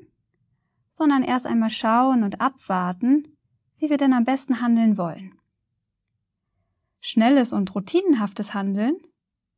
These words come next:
gibt uns statt der Verhaltensvielfalt nur eine Auswahl von wenigen Möglichkeiten, eine Verarmung im Handeln.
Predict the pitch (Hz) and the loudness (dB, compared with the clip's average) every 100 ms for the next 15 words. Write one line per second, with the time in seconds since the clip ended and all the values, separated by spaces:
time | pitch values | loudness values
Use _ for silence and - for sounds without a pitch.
0 | _ _ _ - 302 302 294 285 - - | _ _ _ -6 -6 2 4 4 0 -14
1 | - 240 220 214 208 208 226 254 233 - | -4 0 0 -2 -4 -2 0 0 -2 0
2 | 220 233 269 302 320 392 - _ _ _ | 0 0 0 -6 -8 -12 -20 _ _ _
3 | _ _ _ _ 302 294 285 254 311 - | _ _ _ _ 4 6 6 4 2 0
4 | 262 262 269 240 214 214 311 285 196 - | 2 2 2 0 2 2 4 4 2 -2
5 | 185 196 190 - 180 - - - - - | -4 -4 -6 -8 -12 -12 -12 -10 -12 -14
6 | _ _ _ - 214 220 247 - 226 269 | _ _ _ -4 -2 0 -2 0 2 4
7 | 262 190 180 196 - 180 - 208 | 4 2 -2 -4 -6 -8 -10 -12